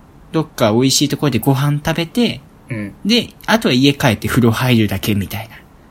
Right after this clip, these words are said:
Speaker 1: なんかその、
Speaker 2: めっちゃ元気だね。平日でしょ、だって。
Speaker 1: いや、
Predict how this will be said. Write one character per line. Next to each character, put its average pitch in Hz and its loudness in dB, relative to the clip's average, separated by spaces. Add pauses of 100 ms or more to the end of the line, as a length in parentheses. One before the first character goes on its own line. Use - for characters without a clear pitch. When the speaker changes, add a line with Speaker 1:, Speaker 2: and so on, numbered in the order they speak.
(640)
Speaker 1:
な 160 0
ん - 0
か 135 2
そ 139 4
の、 233 4
Speaker 2:
め 233 8
っ 226 8
ち - -
ゃ - 0
元 214 4
気 - -6
だ - -4
ね。 98 -10 (240)
平 233 4
日 370 2
で 392 8
し - 2
ょ、 302 0
だ - 2
っ - -4
て。 - -12 (580)
Speaker 1:
い 123 -4
や、 104 -4